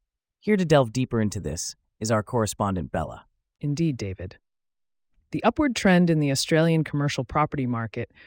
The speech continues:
Speaker 2: reflects the dynamism of the industry and underscores its attractiveness for investors and corporate entities.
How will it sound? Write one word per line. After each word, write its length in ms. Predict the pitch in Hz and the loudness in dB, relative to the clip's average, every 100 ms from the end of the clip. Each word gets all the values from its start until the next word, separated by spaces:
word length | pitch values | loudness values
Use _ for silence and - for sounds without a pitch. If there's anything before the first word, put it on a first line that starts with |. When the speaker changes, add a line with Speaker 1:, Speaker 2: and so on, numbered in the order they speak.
| _ | _
Speaker 2:
reflects 460 | - 143 180 175 - | -8 -2 0 0 -2
the 100 | 147 | -4
dynamism 680 | 131 139 175 185 170 165 156 | 0 2 4 6 4 2 -2
of 100 | 135 | -4
the 80 | 131 | -2
industry 720 | 170 180 135 - 92 90 - - | 0 0 0 -6 -10 -10 -14 -10
and 140 | 135 - | -8 -2
underscores 680 | 165 208 180 - 120 110 117 | 2 2 2 -4 -6 -6 -6
its 180 | - - | -10 -10
attractiveness 720 | - 156 160 - 127 110 - | -6 -4 -2 -4 -6 -6 -8
for 160 | - 113 | -10 -8
investors 680 | 117 139 156 - 165 160 | -4 -2 -2 -2 -4 -4
and 140 | 117 113 | -8 -8
corporate 420 | - 135 117 104 | -8 -8 -8 -8
entities. 640 | 123 - 110 127 - - | -8 -8 -10 -14 -16 -20